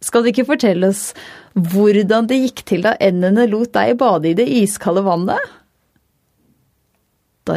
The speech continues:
ristet reven seg, tok den våte halen mellom tennene for at det skulle være lettere å løpe, og sprang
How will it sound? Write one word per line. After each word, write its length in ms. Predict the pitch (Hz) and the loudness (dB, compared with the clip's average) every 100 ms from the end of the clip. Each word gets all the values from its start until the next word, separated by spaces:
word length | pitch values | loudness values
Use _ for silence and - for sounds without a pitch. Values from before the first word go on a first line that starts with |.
| 165 | -4
ristet 460 | - - 160 160 | -8 -10 -8 -8
reven 300 | - 180 185 185 | -8 -8 -10 -10
seg, 220 | - 190 _ _ _ _ _ _ _ _ _ _ | -12 -14 _ _ _ _ _ _ _ _ _ _
tok 280 | - 190 - | -4 -4 -2
den 160 | 202 202 | 0 2
våte 420 | 214 170 - - 185 | 2 0 -2 -8 -2
halen 380 | 196 139 156 180 | -2 0 0 0
mellom 240 | 160 170 185 - | 0 -4 -6 -6
tennene 460 | 156 147 160 220 - - _ | -4 -2 0 -2 -4 -20 _
for 160 | - 180 | -6 -6
at 80 | 170 | -4
det 80 | |
skulle 220 | 180 190 185 | -4 0 2
være 160 | 202 | 2
lettere 420 | 214 202 - 170 | 0 -4 -4 0
å 60 | 202 | 2
løpe, 400 | 202 160 _ 214 | 2 0 _ -2
og 100 | 190 | -2
sprang 680 | - - _ 196 196 240 285 | -4 -12 _ 0 2 2 0